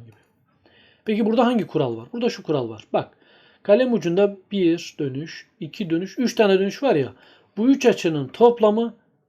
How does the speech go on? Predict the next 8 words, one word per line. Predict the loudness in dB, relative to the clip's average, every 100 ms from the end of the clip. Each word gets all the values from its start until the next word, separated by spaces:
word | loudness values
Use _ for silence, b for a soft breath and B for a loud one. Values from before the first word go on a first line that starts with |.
| _
yüz | -20 -18
seksen | -20 _ -20
derecedir. | -20 _ _ _ _ -20 -20 _ _ _ -14
Üç | -12 -2
yüz |
altmış | -2 -2 -10
derecedir, | -10 -10 -12 -12
pardon. | -12 -16